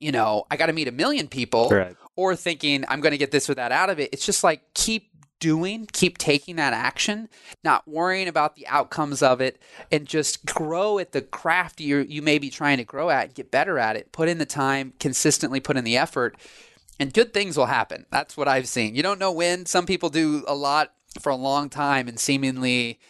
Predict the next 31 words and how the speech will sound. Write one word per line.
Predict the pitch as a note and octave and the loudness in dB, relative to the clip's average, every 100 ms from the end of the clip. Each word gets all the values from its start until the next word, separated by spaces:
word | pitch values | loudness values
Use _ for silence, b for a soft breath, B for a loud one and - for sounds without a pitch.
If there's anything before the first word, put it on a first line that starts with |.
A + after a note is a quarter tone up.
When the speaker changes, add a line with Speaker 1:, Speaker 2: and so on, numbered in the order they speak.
| b b | b b
Speaker 1:
nothing | B2+ C3+ B2+ - C3 A#2+ | -2 0 0 -2 0 0
happens | A#2 A#2 A#2 A2 A2 | -2 -2 0 -2 -4
per | - A2 | 0 0
se, | G2+ - A2+ - - _ | 0 0 0 -2 -6 _
but | B2 A2+ - _ _ - | 2 2 0 _ _ -4
I | |
think | G#3 F3+ | 0 0
we | D#3+ | 2
can | D3 C3+ A#2 | 0 0 -6
curate | - D3 C3 A2+ - | -2 0 0 -2 -2
some | C3 A#2 | 0 2
of | |
that | G#2+ G#2 | 2 0
stuff | - A2+ G#2 | 0 0 0
happening, | A#2 C3 - G#2+ | -2 -2 -4 -2
and | G#2+ | 2
that's | A2+ A2+ | 2 0
what | A#2+ | -2
I've | A2 A#2 | 0 0
seen | - A2+ | -2 -8
in | G#2 | 0
my | G#2+ | 2
life. | G#2 G2+ G#2+ | 4 2 -2
Like, | A#2+ A2 - | -2 -2 0
I | C3 | -2
could | C3+ D#3 | 0 -2
have | A#2+ - | -2 0
just | C3+ - | 0 0
kept | - A#2+ - | 0 0 0
filming | - - - - D3+ E3 E3+ | -20 -20 -20 -4 2 2 2
weddings, | D3 A#2+ A#2+ A#2+ A#2 | 0 0 0 -2 -6